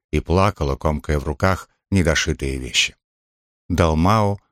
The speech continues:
прикоснулся к её волосам. Хосефа продолжала сидеть.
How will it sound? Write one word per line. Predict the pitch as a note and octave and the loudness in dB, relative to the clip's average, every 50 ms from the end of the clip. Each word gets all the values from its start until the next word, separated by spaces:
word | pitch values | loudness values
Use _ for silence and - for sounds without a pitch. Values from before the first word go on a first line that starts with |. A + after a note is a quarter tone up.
| _ _ _ | _ _ _
прикоснулся | - B2 - - F2 E2 - - F#2+ G#2 A2+ A#2 - - G#2 G2 | -4 -2 0 0 0 0 0 0 2 2 2 0 0 -2 -4 -4
к | - - | -4 -2
её | - F2+ D#2+ C#2 D2 D#2 | 0 0 2 2 0 0
волосам. | C#2 C#2 C#2 C2+ - - - A#1 A1+ A1 - _ _ _ _ _ _ _ _ _ _ _ _ _ _ | 0 -2 -4 -4 -4 -6 -8 -10 -12 -12 -16 _ _ _ _ _ _ _ _ _ _ _ _ _ _
Хосефа | - B2 B2+ - - C#3+ D3 - B2+ B2 | 0 2 2 4 4 2 2 2 2 0
продолжала | A#2+ - A2 E2+ F#2 F#2 D#2 G2 G2+ G2 F#2 | 0 0 0 2 2 2 2 2 0 2 0
сидеть. | - - F2+ D2+ D#2+ F#2+ - - - - | 0 -2 -4 -2 -2 -2 -4 -4 -10 -20